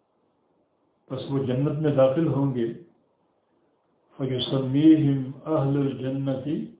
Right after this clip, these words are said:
الْجَهَنَّمِيِّينَ، تو جنتی ان کا نام رکھیں گے جہنمی، یہ جہنمی لوگ ہیں۔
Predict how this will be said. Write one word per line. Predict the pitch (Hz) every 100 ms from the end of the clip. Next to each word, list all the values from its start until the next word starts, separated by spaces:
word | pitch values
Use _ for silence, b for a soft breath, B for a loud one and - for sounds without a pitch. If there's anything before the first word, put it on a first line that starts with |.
| _ -
الْجَهَنَّمِيِّينَ، | 131 110 113 120 131 131 131 139 113 123 139 156 165 185 - _ b b b b b b b b b _
تو | 123
جنتی | 104 131 151 165 165 151 120 - - _ _ _ _ _ _ _ -
ان | 135 135
کا | 131 123
نام | 117 123 131 147 170 - _ _ _ _ 123 123
رکھیں | 127 139 135
گے | 123 135 139
جہنمی، | 120 101 127 131 139 147 135 - - _ _ _ _ _ _ _ _ _ _ _ 117
یہ | 113 135 147 160 - - -
جہنمی | 120 131 135 135 135 165 160 139 - _ _ _ _ _ _ _ _ _
لوگ | 107 117 117 107
ہیں۔ | 117 104